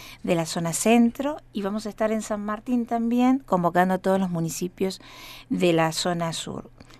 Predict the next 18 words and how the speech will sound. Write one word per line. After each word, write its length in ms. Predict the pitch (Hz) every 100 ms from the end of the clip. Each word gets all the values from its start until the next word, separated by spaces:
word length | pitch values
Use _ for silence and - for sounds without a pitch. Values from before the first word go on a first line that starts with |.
| -
¿Cuál 160 | 233
es 100 | 233
la 120 | 220
idea? 580 | 220 226 247 233 196 160 - - -
Vamos 260 | - 208 220
a 40 |
estar 200 | 214 208
a 60 | 208
fin 240 | - 185
de 100 | 180
mes, 420 | 175 185 165 - - _ _ -
el 180 | - 190
veintinueve, 760 | 160 160 151 180 175 208 226 226
treinta 640 | - 208 208 220 226 240 -
y 100 | 175
primero 600 | 165 175 175 180 175 175 -
de 200 | 156 156
diciembre. 720 | 151 - 160 165 165 -